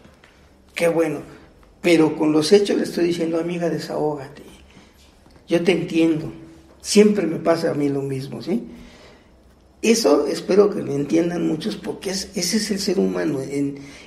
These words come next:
en lo general, ¿eh? No digo que todos sean así, pero es un ejemplo general para que cada uno de nosotros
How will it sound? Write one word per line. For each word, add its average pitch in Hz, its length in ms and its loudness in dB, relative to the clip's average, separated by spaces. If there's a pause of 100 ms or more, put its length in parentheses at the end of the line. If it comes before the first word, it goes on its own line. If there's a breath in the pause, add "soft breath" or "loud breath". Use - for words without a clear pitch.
en 156 160 2
lo 160 80 6
general, 165 560 4
¿eh? - 160 -4
No 185 180 4
digo 269 280 -2
que 165 100 -6
todos 165 460 0
sean 175 180 -2
así, 196 320 -2 (460 loud breath)
pero 147 160 2
es 165 100 -2
un 233 140 6
ejemplo 202 380 2
general 139 580 -4 (420 loud breath)
para 135 300 -4
que - 180 -14
cada 170 240 2
uno 214 220 6
de 190 100 0
nosotros 151 720 -4